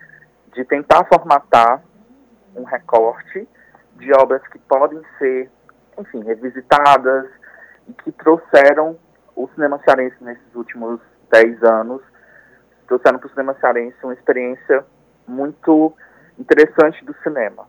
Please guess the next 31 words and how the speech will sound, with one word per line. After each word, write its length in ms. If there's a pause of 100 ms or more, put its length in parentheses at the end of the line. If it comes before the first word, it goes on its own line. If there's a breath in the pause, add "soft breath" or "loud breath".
né? 160
Tanto 260
que 120
dentro 320
dessa 220
lista 240
a 20
gente 240
tem 160
vários 380
tipos 400
de, 180 (100)
várias 320
propostas 560 (140)
fílmicas, 500 (560 soft breath)
o 60
que 120
eu 40
acho 180
que 100
ela 120
é 20
ma-, 220
ela 160
é 60
mais 300
interessante 520
por 180
isso, 320
não 120
é 120